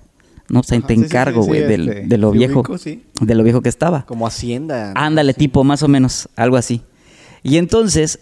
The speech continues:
Speaker 1: yo recuerdo perfecto que mi tía tenía el agua en un cántaro. Ves que los cántaros son muy gruesos, güey, y
Speaker 2: Sí.
Speaker 1: muy, muy pesados.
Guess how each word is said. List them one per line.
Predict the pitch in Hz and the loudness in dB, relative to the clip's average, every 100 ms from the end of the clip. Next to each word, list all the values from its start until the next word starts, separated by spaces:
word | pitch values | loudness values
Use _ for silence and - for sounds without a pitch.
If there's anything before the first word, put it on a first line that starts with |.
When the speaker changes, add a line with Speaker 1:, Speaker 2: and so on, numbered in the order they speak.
| - | -4
Speaker 1:
yo | 139 | -2
recuerdo | 151 156 165 165 | 0 0 0 0
perfecto | 156 - 170 - 123 - | -2 -2 -6 -2 -4 0
que | 120 113 - | 2 2 2
mi | 127 123 | 0 2
tía | 131 | 0
tenía | 131 143 139 | 0 2 4
el | 139 156 | 2 2
agua | 160 127 120 113 - - | 0 0 0 0 -6 -4
en | 127 123 | 0 2
un | 127 | 2
cántaro. | 131 143 180 - 127 117 - | 2 0 0 0 -2 -2 -4
Ves | 123 127 | -2 -2
que | - | 0
los | 147 - | 0 0
cántaros | 131 143 123 | -2 0 0
son | 127 123 | 2 4
muy | 127 | 4
gruesos, | 120 131 - 131 | 4 2 0 -2
güey, | 113 110 | 0 2
y | |
Speaker 2:
Sí. | 110 | 4
Speaker 1:
muy, | 120 139 | 4 4
muy | 131 160 | 4 2
pesados. | - 117 135 143 120 | 0 0 0 -2 -4